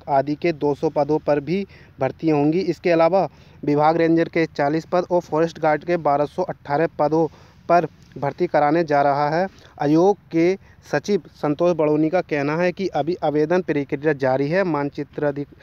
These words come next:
मानचित्रकार, सहायक सांख्यिकी अधिकारी और वाहन चालक के करीब दो सौ पदों पर भी वन विभाग भर्ती कर रहा है। कुल मिलाकर इन सब पदों के लिए एक पॉइंट पचासी लाख युवाओं के दौड़ में शामिल होने का अनुमान है। मुख्य वन संरक्षक मानव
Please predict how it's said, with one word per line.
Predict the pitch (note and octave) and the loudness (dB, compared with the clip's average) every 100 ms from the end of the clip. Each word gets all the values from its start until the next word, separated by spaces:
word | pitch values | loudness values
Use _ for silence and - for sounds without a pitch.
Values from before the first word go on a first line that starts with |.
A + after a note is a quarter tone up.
| - - - | -20 -16 -4
मानचित्रकार, | D3 D#3+ - D3+ D#3+ - E3 G3+ - - - - | -2 0 -2 -6 -6 0 2 2 0 -16 -16 -2
सहायक | D3 E3 | 2 2
सांख्यिकी | - D3+ D3 D3+ D3 D#3+ | 0 -2 -2 -2 -2 -2
अधिकारी | D#3 D#3+ D#3+ E3 | 0 0 0 2
और | G3 F3 | 2 2
वाहन | D3 D3 F3+ | 0 0 0
चालक | E3+ D#3+ D#3+ | 0 0 0
के | F#3 | -2
करीब | E3 E3+ D#3+ | 0 0 0
दो | D3+ | -2
सौ | D3 | -2
पदों | F#3+ D3+ D3+ | -2 0 0
पर | D3 D#3 | 0 0
भी | G3 G3 - - - | 0 -2 -6 -12 -2
वन | D3+ | 0
विभाग | D#3 D3+ E3 D#3+ | 2 2 2 2
भर्ती | D3 - | -2 -2
कर | F3 D3 | -2 0
रहा | C#3+ C#3+ D3 C#3+ | 0 0 0 -2
है। | C3 - | -4 0
कुल | G#3+ | 2
मिलाकर | A3 F#3 D#3+ D#3+ F#3+ | 4 4 4 2 0
इन | F#3+ | 0
सब | G3 F#3+ | -2 -2
पदों | E3+ D#3+ D#3 | -2 0 0
के | E3 | 0
लिए | D#3+ F3+ - | 0 0 0
एक | D#3+ F3+ | -2 -2
पॉइंट | E3 D#3+ | -2 -4
पचासी | D3+ D3+ C#3 F3 | -4 -6 -6 -2
लाख | D3+ E3 E3+ | 0 0 0
युवाओं | D#3+ D3+ D3+ | 0 0 0
के | D#3+ | -2
दौड़ | C#3+ C#3+ D3 | -2 -2 0
में | E3 | -2
शामिल | D#3+ D3 D3+ | -2 -4 -2
होने | C#3+ C#3+ | -2 -2
का | F#3 | -4
अनुमान | F3+ D3 C#3 C#3 D#3+ | -4 -2 -2 -2 0
है। | F3 G3 G#3 - - - - - - - | 0 0 -2 -12 -20 -20 -20 -20 -20 -4
मुख्य | E3 - - A3 | -2 -2 0 0
वन | F3+ F#3+ A3+ | 2 2 0
संरक्षक | G#3 - - E3 E3 - - G#3 | -4 -12 -4 -2 0 -2 -2 -2
मानव | E3+ D#3+ F3+ G#3 - - | 0 2 2 2 0 -6